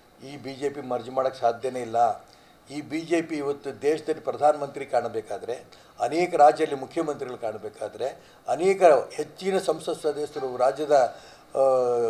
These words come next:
ಶಾಸಕರುಗಳು ಇರಬೇಕಾದ್ರೆ, ಇದಕ್ಕೆ ಕಾರಣ ಇವತ್ತು ನಿನ್ನೆ ಮಾಡ್ತಿರೋಂಥ ಯಾರೋ ಪ್ರಯತ್ನದಿಂದ ಈ ದೇಶದಲ್ಲಿ ಅಧಿಕಾರಕ್ಕೆ ಬಂದಿಲ್ಲ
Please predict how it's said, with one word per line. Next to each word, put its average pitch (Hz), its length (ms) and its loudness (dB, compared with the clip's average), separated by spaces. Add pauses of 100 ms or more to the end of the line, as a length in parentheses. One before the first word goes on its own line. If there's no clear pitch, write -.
ಶಾಸಕರುಗಳು 147 640 0
ಇರಬೇಕಾದ್ರೆ, 127 840 -2 (540)
ಇದಕ್ಕೆ 139 280 -10
ಕಾರಣ 143 380 2 (640)
ಇವತ್ತು 165 440 -2
ನಿನ್ನೆ 147 340 -2 (420)
ಮಾಡ್ತಿರೋಂಥ 139 480 0
ಯಾರೋ 135 280 4
ಪ್ರಯತ್ನದಿಂದ 127 640 -6
ಈ 123 220 -6
ದೇಶದಲ್ಲಿ 127 400 -6
ಅಧಿಕಾರಕ್ಕೆ 117 420 -6
ಬಂದಿಲ್ಲ 113 560 -4